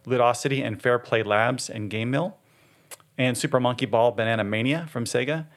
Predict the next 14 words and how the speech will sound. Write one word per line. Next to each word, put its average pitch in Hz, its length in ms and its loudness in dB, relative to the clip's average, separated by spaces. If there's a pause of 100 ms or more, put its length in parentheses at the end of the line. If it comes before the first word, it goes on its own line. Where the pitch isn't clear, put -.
(360)
Then 123 160 2
on 110 100 4
October 143 400 2
eighth, 156 200 0
of - 120 -10
course, 147 320 2
Metroid 117 400 0
Dread 139 240 2
from 123 120 -4
Nintendo. 175 520 0 (460)
Tetris 156 380 2
Effect 143 440 2
Connected 147 500 0
from 107 280 -2